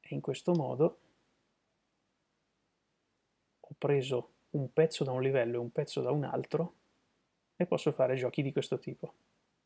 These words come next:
Ovviamente le maschere possono anche essere animate, nel senso che se io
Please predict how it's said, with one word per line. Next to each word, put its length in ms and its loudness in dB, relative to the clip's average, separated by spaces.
Ovviamente 460 2
le 80 6
maschere 400 0
possono 380 -4
anche 200 0
essere 360 2
animate, 640 0
nel 140 -4
senso 300 -2
che 280 -4
se 220 -4
io 360 0